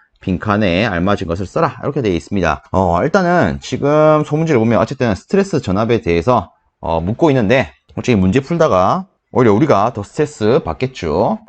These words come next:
그래서 솔직히 이거 같은 경우에는 조금 거시기 한데, 일단,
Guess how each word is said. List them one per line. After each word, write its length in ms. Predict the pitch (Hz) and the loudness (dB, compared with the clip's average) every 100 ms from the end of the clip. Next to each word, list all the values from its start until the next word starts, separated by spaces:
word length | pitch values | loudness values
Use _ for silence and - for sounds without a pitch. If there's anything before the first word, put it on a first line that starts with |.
| _ | _
그래서 200 | 131 127 | -2 -2
솔직히 280 | 147 185 143 | -2 -2 2
이거 120 | 156 | 2
같은 200 | 196 196 | 2 0
경우에는 320 | 165 165 131 | 0 0 -2
조금 480 | 151 156 156 143 71 _ _ _ - | -2 2 2 2 -2 _ _ _ -6
거시기 320 | 104 131 151 | -4 -2 0
한데, 480 | 175 135 127 117 85 | 0 2 2 0 -2
일단, 640 | 123 117 104 117 165 240 | -4 0 2 2 0 -2